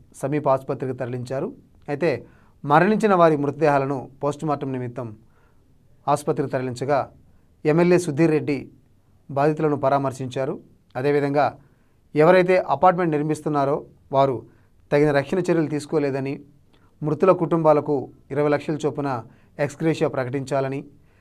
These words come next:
గాయపడిన వారికి పది లక్షలు ప్రకటించాలని ఆయన డిమాండ్ చేశారు. అయితే, మనం జీవనోపాధి నిమిత్తం మన ఊరు వదిలి ఎక్కడికెక్కడికి వెళ్తుంటాం. అక్కడికి వెళ్ళి పని చేసుకొని ఆ వచ్చే ఒక నాలుగైదు రూపాయలు కుటుంబానికి పంపిస్తూ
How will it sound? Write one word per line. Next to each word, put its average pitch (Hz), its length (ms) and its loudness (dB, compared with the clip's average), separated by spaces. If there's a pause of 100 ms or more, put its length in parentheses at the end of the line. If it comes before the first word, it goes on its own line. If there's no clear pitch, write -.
(200)
గాయపడిన 175 480 6
వారికి 156 500 4 (320)
పది 135 160 -2
లక్షలు 156 280 -2
ప్రకటించాలని 135 560 -4
ఆయన 127 100 -6
డిమాండ్ 120 360 -8
చేశారు. 113 340 -12 (480)
అయితే, 147 280 -6 (480)
మనం 185 200 2
జీవనోపాధి 202 500 6
నిమిత్తం 180 560 0 (440)
మన 151 180 2
ఊరు 175 280 4
వదిలి 165 300 2 (100)
ఎక్కడికెక్కడికి 151 480 -4
వెళ్తుంటాం. 131 420 -6 (520)
అక్కడికి 143 280 -2
వెళ్ళి 175 160 2
పని 160 240 0
చేసుకొని 151 500 -2 (160)
ఆ - 20 -6
వచ్చే 143 300 -2
ఒక 139 200 0
నాలుగైదు 143 440 2
రూపాయలు 143 300 0
కుటుంబానికి 139 520 -4
పంపిస్తూ 127 480 -8